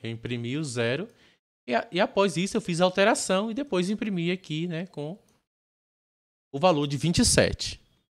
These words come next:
Então é isso, galera. Esse aqui é o ref, o Reactive. Praticamente eu trabalho mais com o ref, eu gosto bastante.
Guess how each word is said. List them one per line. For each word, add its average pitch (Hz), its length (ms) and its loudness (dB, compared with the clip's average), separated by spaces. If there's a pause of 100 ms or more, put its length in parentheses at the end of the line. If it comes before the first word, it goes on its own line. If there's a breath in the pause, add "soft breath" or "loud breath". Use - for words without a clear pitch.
(1400 soft breath)
Então 165 300 8
é 196 40 10
isso, 202 220 6
galera. 175 480 6
Esse 196 300 4
aqui 196 180 -2
é 165 60 6
o 156 80 4
ref, 131 380 0
o - 20 -4
Reactive. 143 640 0 (680)
Praticamente 147 640 4 (160)
eu 151 160 4
trabalho 139 400 4
mais 131 240 -2
com 147 280 -4
o - 20 -2
ref, 120 380 2
eu 220 120 -4
gosto 110 300 -6
bastante. 127 640 -2